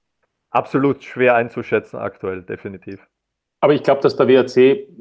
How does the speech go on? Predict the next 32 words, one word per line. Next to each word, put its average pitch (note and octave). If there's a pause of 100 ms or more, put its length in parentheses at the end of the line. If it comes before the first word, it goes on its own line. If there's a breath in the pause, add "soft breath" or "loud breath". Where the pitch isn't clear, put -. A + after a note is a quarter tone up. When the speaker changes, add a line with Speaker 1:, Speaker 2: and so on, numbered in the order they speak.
(300)
Speaker 2:
die A#2+
besseren, B2
qualitativ A#2+
besseren A2
Spieler B2+
hat, C#3
erfahreneren A#2+
Spieler A#2+
hat, A#2
defensiv, A2+
offensiv. A#2 (480 loud breath)
Deswegen A#2+
ist -
für A2+
mich B2
im A#2
Moment G#2 (280)
der F#2
W G2+
R G2+
C G#2+
auf F#2+
alle A2
Fälle G#2
über G2+
die -
Saison G#2
gesehen G2+
die F#2+
klar F#2+
bessere G2+
Mannschaft. F2